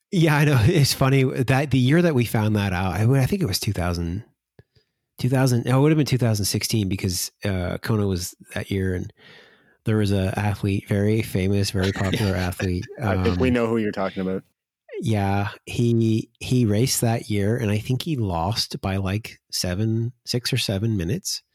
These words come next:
Speaker 1: and he rode gator skins. And I, the whole time I found out about that, I was like, "The dude would have won if he would have changed his tires." And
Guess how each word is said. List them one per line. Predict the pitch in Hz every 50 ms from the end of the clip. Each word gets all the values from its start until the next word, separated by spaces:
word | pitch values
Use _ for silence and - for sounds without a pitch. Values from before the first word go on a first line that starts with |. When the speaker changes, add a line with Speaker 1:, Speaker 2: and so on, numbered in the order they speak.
| _ _ - - - _ _ _ _ _ _ _ _ _ -
Speaker 1:
and | 101 98 98 101 101
he | - 120 120 120 123 - - _ -
rode | - 113 123 123
gator | - 139 - -
skins. | - - - - - - - - _ _ _ _ _ _
And | - 117 113 113
I, | 110 110 110 107
the | 104 120
whole | 117 127 147
time | 143 - 123 131 131 131 131 - - -
I | 107
found | 101 - - 107 104 107 101
out | 92 95 113
about | 127 123 127 135
that, | - 143 139 135
I | 120
was | 117 107
like, | 117 110 110 - - _ _ _ _ -
"The | 117 123
dude | 110 - 127 127 127 113 110
would | 107 113 110
have | 107 92 - - -
won | - 101 104 98 76 73 110 135 - _ _ _ _ _ _ _ _ _ _ _ _ _ _ _ _ _ _ _ _ -
if | 120 117 113 -
he | - 117 113
would | 110 117 127
have | 127 120
changed | - 131 135 131
his | 123 113
tires." | - - - 151 - - - - - - _ _ _ _
And | - 113 113 113 120